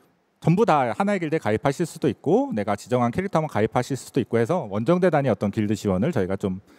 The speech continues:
자유롭게 하실 수 있도록 이렇게 좀 지원을 해드릴 예정이고 요런 조정에 맞춰서 이제 필연적으로 같이 조정돼야 되는 게 이제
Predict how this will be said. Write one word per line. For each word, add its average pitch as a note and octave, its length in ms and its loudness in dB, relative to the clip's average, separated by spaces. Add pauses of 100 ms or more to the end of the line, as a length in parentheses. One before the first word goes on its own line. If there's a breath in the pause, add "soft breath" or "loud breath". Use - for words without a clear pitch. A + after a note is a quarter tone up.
(120)
자유롭게 C3 440 4
하실 E3+ 220 -2
수 - 120 -2
있도록 B2+ 400 0
이렇게 F#2+ 220 -4
좀 G2+ 180 -2
지원을 A2+ 340 2
해드릴 F3 300 0
예정이고 D3+ 580 -2 (520 loud breath)
요런 G#3 260 6
조정에 E3+ 360 4
맞춰서 C3+ 360 0
이제 G2+ 100 -2
필연적으로 A#3+ 400 2
같이 F3+ 260 -2
조정돼야 C3+ 460 2
되는 G2+ 240 0
게 C3 120 -4
이제 G2 280 -4